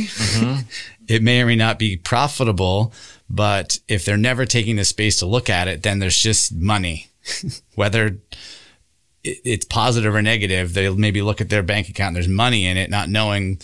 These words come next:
Speaker 2: that there's, you know, some invoice out there that is gonna wipe that bank account out, but then there's another job coming in that's gonna fill it back up.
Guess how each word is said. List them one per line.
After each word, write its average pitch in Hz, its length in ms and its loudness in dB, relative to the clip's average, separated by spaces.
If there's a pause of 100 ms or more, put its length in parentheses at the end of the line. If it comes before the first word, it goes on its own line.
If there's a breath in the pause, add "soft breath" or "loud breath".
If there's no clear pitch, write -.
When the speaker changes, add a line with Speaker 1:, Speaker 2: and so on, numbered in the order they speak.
(500 loud breath)
Speaker 2:
that 87 160 -2
there's, 90 360 0
you 90 100 -2
know, 82 120 0
some 101 260 0
invoice 92 600 0 (160)
out 92 220 -4
there 92 200 -2
that 85 320 -6
is 85 180 -4
gonna 90 220 -2
wipe 92 300 -2
that 90 180 -4
bank 92 240 -4
account 87 320 -4
out, 92 220 -2
but 87 80 -4
then 90 100 0
there's 117 160 2
another 127 180 4
job 127 320 0
coming 120 300 2
in 117 60 2
that's 110 120 0
gonna 113 200 0
fill 120 180 2
it 113 80 0
back 120 240 0
up. 175 300 2